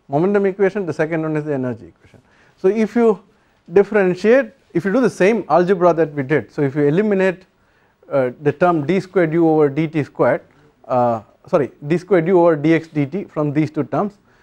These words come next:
you will get a wave equation in terms of pressure. And if you eliminate, uh, pressure, that is, you, you have this, if you differentiate this such that you have a term d squared p over dx dt,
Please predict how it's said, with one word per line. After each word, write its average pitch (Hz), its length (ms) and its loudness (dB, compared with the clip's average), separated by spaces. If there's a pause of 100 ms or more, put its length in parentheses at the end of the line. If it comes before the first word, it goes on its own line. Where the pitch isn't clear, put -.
(120)
you 190 100 2
will 190 100 4
get 208 180 2
a 196 80 2
wave 175 220 2
equation 170 540 -4
in 151 160 -4
terms 147 240 -4
of 143 120 -4 (240)
pressure. 131 360 -2 (680)
And 196 300 2
if 190 160 -2
you 202 100 2
eliminate, 208 720 0
uh, 139 260 2 (1300)
pressure, 185 480 2
that 156 140 -2
is, 156 220 -2
you, 175 140 2
you 175 200 0
have 180 200 0
this, - 240 -12
if 170 140 -10
you 180 80 -4
differentiate 190 540 -2
this 196 120 0
such 160 160 -2
that 175 140 -2
you 170 80 0
have 160 180 2
a 151 40 -6
term 185 260 -2 (440)
d 180 120 2
squared 196 400 0
p 208 160 -2
over 180 200 2
dx 165 320 -2
dt, 156 360 -8